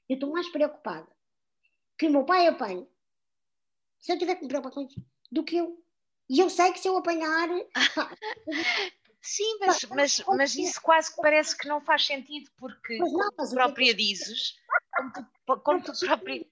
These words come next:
Speaker 1: eu não penso,
Speaker 2: Sim, mas,
Speaker 1: não.
Speaker 2: mas
Speaker 1: Eu
Speaker 2: como
Speaker 1: não
Speaker 2: tu
Speaker 1: tenho medo de morrer. Eu não tenho me-, eu nem medo de sofrer tenho, porque eu já estou habituada às
Speaker 2: Pois,
Speaker 1: dores.
Speaker 2: era isso que eu te ia perguntar: é que a tua
Speaker 1: É.
Speaker 2: vida também é marcada constantemente pela dor
Speaker 1: Isso é
Speaker 2: física.
Speaker 1: algo,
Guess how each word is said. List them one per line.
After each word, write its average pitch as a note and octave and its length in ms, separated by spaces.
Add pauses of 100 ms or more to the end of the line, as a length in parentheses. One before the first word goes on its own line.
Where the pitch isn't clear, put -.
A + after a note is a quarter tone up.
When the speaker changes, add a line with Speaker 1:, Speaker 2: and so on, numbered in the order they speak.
(120)
Speaker 1:
eu F#4+ 120
não F#4 100
penso, G4 120
Speaker 2:
Sim, G4 180
mas, D4+ 140
Speaker 1:
não. - 20 (800)
Speaker 2:
mas C4 220
Speaker 1:
Eu F4 100
Speaker 2:
como F4 60
Speaker 1:
não D4+ 60
Speaker 2:
tu - 120 (400)
Speaker 1:
tenho D#4 140
medo D4+ 160
de C4 60
morrer. G#3+ 460 (240)
Eu D#4+ 100
não F#4 120
tenho F#4+ 180
me-, F#4 180
eu D#4 80
nem F4 240
medo E4 160
de - 80
sofrer D4+ 340
tenho, C4 260
porque - 160
eu - 40
já B3+ 60
estou C4 120
habituada B3 440 (320)
às A3 100
Speaker 2:
Pois, G#3+ 300
Speaker 1:
dores. - 40
Speaker 2:
era G#3+ 180
isso A#3+ 260
que - 80
eu A#3+ 40
te - 120
ia A#3+ 60
perguntar: A3+ 600 (100)
é F3 100
que - 140
a G3 60
tua B3+ 200
Speaker 1:
É. A#3+ 40
Speaker 2:
vida A#3 280
também A3+ 260
é A3 40
marcada G#3+ 440
constantemente A3+ 840
pela B3+ 240
dor A3+ 280 (540)
Speaker 1:
Isso D4 240
é - 20
Speaker 2:
física. E4+ 100
Speaker 1:
algo, F4+ 140